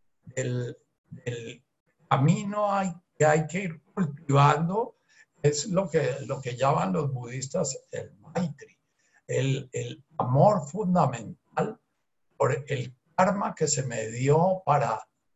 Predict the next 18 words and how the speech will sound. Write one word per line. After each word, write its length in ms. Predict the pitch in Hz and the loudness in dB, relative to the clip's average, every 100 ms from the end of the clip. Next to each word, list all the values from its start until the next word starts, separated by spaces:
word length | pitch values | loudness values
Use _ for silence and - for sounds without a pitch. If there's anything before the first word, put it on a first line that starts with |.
| - | -20
limpiar. 300 | 113 - - _ - | -16 -16 -18 _ -2
A 380 | 196 143 - _ - | 0 -2 -8 _ -8
cada 180 | - | -4
uno 360 | 95 98 101 101 | -2 -2 -4 -6
se 180 | - 131 | -6 -8
nos 240 | 101 98 | -10 -14
dio 200 | - 170 | -10 -6
una 260 | 165 185 160 | -6 -6 -6
tarea 560 | - - 135 165 - - _ _ - - | -8 -6 -2 -2 -2 -10 _ _ -20 -8
y 100 | 135 | 2
la 200 | 139 135 | 4 4
conciencia 880 | - 120 - - 156 165 - 202 - _ _ | 0 -2 2 2 2 2 0 0 -6 _ _
una, 400 | 247 180 165 - _ _ _ | 2 2 0 -2 _ _ _
encarnada 920 | 135 139 139 139 135 127 156 196 220 | 2 4 4 4 4 4 4 4 2
en 100 | 214 | 2
las 160 | 160 131 | 2 2
mil 260 | 135 185 190 | 2 0 -2
formas, 720 | - 196 151 151 214 - | 2 6 6 4 -2 -6